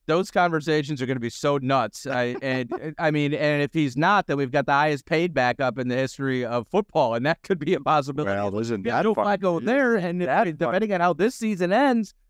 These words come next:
Speaker 1: uh,
Speaker 2: Yeah,
Speaker 1: we'll see. But
Speaker 2: yeah.
Speaker 1: try to stay in the moment. I, I, I keep on catching myself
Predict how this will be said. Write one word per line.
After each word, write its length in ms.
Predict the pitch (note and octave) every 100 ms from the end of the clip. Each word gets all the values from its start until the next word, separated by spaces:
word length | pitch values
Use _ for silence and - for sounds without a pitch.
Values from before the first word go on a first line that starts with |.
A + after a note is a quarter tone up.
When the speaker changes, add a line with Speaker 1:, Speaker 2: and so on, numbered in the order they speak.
| _ -
Speaker 1:
uh, 260 | C#3 D3+
Speaker 2:
Yeah, 80 | C3+
Speaker 1:
we'll 100 | F#3+
see. 140 | - D3
But 120 | B2
Speaker 2:
yeah. 160 | C#3
Speaker 1:
try 160 | F3 A3
to 80 | G#3+
stay 260 | - A3
in 80 | G#3+
the 60 | G3+
moment. 340 | G3 F3 C#3
I, 140 | D3 D3+
I, 300 | C#3+ D3+ D3
I 80 | C#3
keep 240 | - F3
on 120 | F3+ E3
catching 340 | F3+ F3 D#3+
myself 420 | D3 C#3 C#3+ C#3